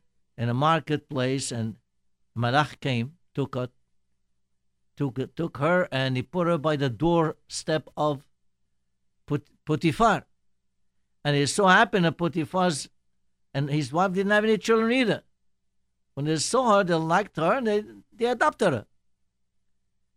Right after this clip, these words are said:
Now, how did it come about that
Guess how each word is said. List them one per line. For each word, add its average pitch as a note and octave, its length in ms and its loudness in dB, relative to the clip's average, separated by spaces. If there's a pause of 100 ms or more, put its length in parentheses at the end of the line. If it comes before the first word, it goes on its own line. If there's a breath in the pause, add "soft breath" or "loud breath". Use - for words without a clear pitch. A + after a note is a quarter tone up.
(140)
Now, D#3+ 440 0
how - 340 2
did G#3+ 240 2
it F#3 200 -2
come F3+ 240 -2
about C3 720 -2 (1040)
that C#3 480 -2